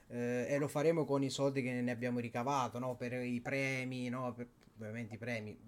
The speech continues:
possiamo dare, cioè alla fine, eh, non, non abbiamo sponsor, quindi quel che s-, possiamo promettere sono i nostri mezzi, ovvero la pagina e Twitch e la nostra playlist, fu-, e poi magari qualche gadget. Però,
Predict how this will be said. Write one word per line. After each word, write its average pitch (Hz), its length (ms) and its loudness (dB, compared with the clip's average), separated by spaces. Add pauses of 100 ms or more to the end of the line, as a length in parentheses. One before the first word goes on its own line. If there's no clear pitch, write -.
(300)
possiamo 131 400 -2
dare, 131 220 -2
cioè - 160 -6
alla 120 160 -6
fine, 120 340 -4 (140)
eh, 113 140 -6
non, 117 280 -4
non 120 140 -4
abbiamo 123 320 -4
sponsor, 117 460 -6
quindi 113 280 -4 (380)
quel 190 180 4
che 190 140 4
s-, - 160 2
possiamo 175 380 6
promettere 175 720 8
sono 151 200 0
i 147 40 4
nostri 147 360 4
mezzi, 151 360 2
ovvero 127 240 -2
la 139 120 2
pagina 131 440 0
e 123 120 -2
Twitch 127 580 -2 (440)
e 120 460 0
la 120 100 2
nostra 120 340 -4
playlist, 117 520 -2
fu-, 101 180 -12 (420)
e 135 100 -8
poi 110 280 -6
magari 110 500 -6
qualche 104 380 -8
gadget. 104 360 -6
Però, 147 200 -2